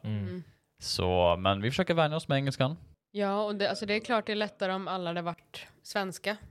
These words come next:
Speaker 2: Det hade
Speaker 1: Mm.
Speaker 2: varit jättelätt. Då hade en, en miljon svenska följare varit trevligt,
Speaker 1: Mm.
Speaker 2: men, eh,
Speaker 1: <laughs>
Speaker 2: om man ska gå ut och uppträda eller, eh, göra reklam för någonting, en svensk produkt,
Speaker 1: Mm.
Speaker 2: det blir lite mer svårare när det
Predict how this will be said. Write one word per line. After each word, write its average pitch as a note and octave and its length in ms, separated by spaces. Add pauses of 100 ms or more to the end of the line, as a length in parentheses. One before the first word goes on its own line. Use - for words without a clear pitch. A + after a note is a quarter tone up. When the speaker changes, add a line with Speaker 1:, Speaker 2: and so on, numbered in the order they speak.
(100)
Speaker 2:
Det F#3 120
hade F#3+ 120
Speaker 1:
Mm. - 80
Speaker 2:
varit E3+ 120
jättelätt. F#3 560
Då F#3 40
hade F#3 240
en, E3 220
en E3 200
miljon E3 200
svenska E3 280
följare D#3+ 360
varit B3+ 160
trevligt, G#3 420
Speaker 1:
Mm. D#3 300
Speaker 2:
men, G3 240
eh, F3 180
Speaker 1:
<laughs> - 420
Speaker 2:
om F#3+ 60
man F#3+ 100
ska F3+ 120
gå F3 100
ut F3 120
och F3+ 60
uppträda F3 500
eller, E3 380
eh, D#3+ 380
göra F#3 480
reklam F3 640
för E3+ 100
någonting, D#3+ 380
en E3+ 60
svensk E3+ 320
produkt, D#3 380
Speaker 1:
Mm. B2 260 (500)
Speaker 2:
det B2+ 80
blir F3+ 140
lite F3+ 180
mer D#3+ 260
svårare D#3 280
när D#3 160
det D3 240